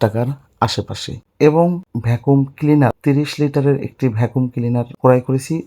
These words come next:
যেটার মূল্য ছিল আট হাজার টাকা। আলহামদুলিল্লাহ, আমরা সম্পূর্ণ পথ অতিক্রম করে আমরা সাইলেজ তৈরি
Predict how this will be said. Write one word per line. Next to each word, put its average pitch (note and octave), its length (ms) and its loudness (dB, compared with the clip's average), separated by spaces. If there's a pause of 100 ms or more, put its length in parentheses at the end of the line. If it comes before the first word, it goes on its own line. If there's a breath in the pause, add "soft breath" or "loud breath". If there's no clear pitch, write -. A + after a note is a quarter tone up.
যেটার A#2+ 320 0
মূল্য A2+ 160 -2 (120)
ছিল B2+ 140 -6 (280)
আট A#2+ 140 -2
হাজার G#2+ 200 -4 (100)
টাকা। - 200 -10 (260)
আলহামদুলিল্লাহ, C#3+ 640 2 (220)
আমরা B2+ 200 0 (180)
সম্পূর্ণ C3+ 480 0 (400)
পথ C3+ 160 2 (220)
অতিক্রম C3+ 500 0
করে A#2+ 220 -4 (200)
আমরা A#2 240 -2 (140)
সাইলেজ B2+ 400 -2
তৈরি B2+ 160 -4